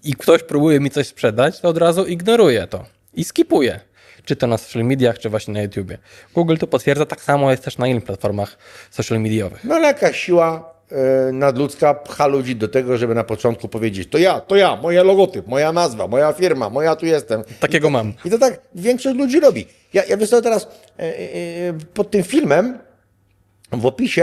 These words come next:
Speaker 2: ja, ja, ja, ja nie wiem, gdzie, ja muszę to poszukać. Ja wkleję taki link do, do, do, na YouTube jest ta reklama pewnej marki, Diesel to zrobił. To nie ja ci od paliwa, tylko od spodni. E, kiedyś. To jest w-, nieprawdopodobna reklama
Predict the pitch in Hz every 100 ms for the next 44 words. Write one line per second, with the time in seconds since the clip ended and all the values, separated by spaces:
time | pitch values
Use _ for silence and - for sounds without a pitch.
0 | 175 165 160 160 160 170 165 170 180 214
1 | 185 180 175 185 190 185 185 175 147 92
2 | 78 - - - - 175 175 - _ -
3 | 247 240 208 175 180 196 214 185 156 175
4 | - 170 160 170 165 170 165 202 170 151
5 | 151 143 - 143 143 139 - _ _ -
6 | 139 143 127 101 - 98 117 104 85 60
7 | - _ _ - 87 80 67 57 - _
8 | _ - 120 123 107 90 - _ - 101
9 | 87 - - 117 113 107 107 101 92 -
10 | - 90 64 58 _ _ _ _ _ _
11 | _ 98 95 95 131 92 78 - - _
12 | _ 156 143 - - - - 226 247 247
13 | 214 160 175 165 165 156 151 127 113 110
14 | 87 78